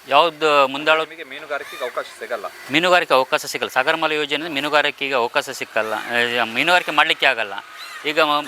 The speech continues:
Speaker 1: ಮಂಗಳೂರು ಪಣಂಬೂರು ಬ-, ಬ-, ಬಂದರು ಬೀಚ್ ಉಂಟು. ಅಲ್ಲಿ ಫಸ್ಟ್ ಹೇಳಿದ ಮೀನುಗಾರ ಅವಕಾಶ ಮಾಡಿಕೊಡ್ತೀನಿ ಅಂತ ಹೇಳಿದ್ರು ಫಸ್ಟ್ ಮಂಗಳೂರಲ್ಲಿ ಬೀಚ್ ಆದಾಗ. ಈಗ ಅಲ್ಲಿ ಪಣಂಬೂರು ಹಾರ್ಬರ್ ದೊಡ್ಡ ಬಂದರ್ ಆದ ನಂತರ ಮೀನುಗಾರ ಒಂದು ಸಣ್ಣ ಪಾತಿ ದೋಣಿ ಒಳಗಡೆ, ಒಳಗಡೆ ಹೋಗ್ಲಿಕ್ಕೆ ಕೊಡಲ್ಲ. ಸಿ-, ಸೀಬರ್ಟ್ ಪ್ರದೇಶದಲ್ಲಿ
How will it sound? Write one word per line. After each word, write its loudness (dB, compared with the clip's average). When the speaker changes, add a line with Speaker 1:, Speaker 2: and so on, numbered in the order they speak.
Speaker 1:
ಮಂಗಳೂರು 0
ಪಣಂಬೂರು 2
ಬ-, -2
ಬ-, 0
ಬಂದರು 0
ಬೀಚ್ -6
ಉಂಟು. -10
ಅಲ್ಲಿ -2
ಫಸ್ಟ್ -4
ಹೇಳಿದ 0
ಮೀನುಗಾರ 2
ಅವಕಾಶ -4
ಮಾಡಿಕೊಡ್ತೀನಿ -4
ಅಂತ -4
ಹೇಳಿದ್ರು -6
ಫಸ್ಟ್ 2
ಮಂಗಳೂರಲ್ಲಿ -2
ಬೀಚ್ -8
ಆದಾಗ. -4
ಈಗ 2
ಅಲ್ಲಿ 4
ಪಣಂಬೂರು 2
ಹಾರ್ಬರ್ 0
ದೊಡ್ಡ -2
ಬಂದರ್ 2
ಆದ 2
ನಂತರ -8
ಮೀನುಗಾರ 2
ಒಂದು -2
ಸಣ್ಣ 0
ಪಾತಿ -2
ದೋಣಿ -2
ಒಳಗಡೆ, 0
ಒಳಗಡೆ 4
ಹೋಗ್ಲಿಕ್ಕೆ -2
ಕೊಡಲ್ಲ. 0
ಸಿ-, -2
ಸೀಬರ್ಟ್ 2
ಪ್ರದೇಶದಲ್ಲಿ 2